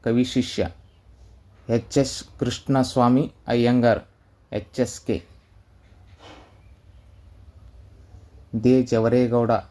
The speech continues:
దేజాగౌ, ఏఎం సీతారాం, సీతారాం ఆనంద,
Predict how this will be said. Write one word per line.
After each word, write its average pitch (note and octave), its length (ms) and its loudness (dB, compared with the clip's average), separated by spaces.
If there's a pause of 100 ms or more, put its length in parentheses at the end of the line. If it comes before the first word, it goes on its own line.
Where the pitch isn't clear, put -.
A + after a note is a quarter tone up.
(960)
దేజాగౌ, A#2 840 2 (1800)
ఏఎం B2 380 2 (160)
సీతారాం, A#2+ 920 0
సీతారాం A#2 760 -2 (840)
ఆనంద, A#2 420 2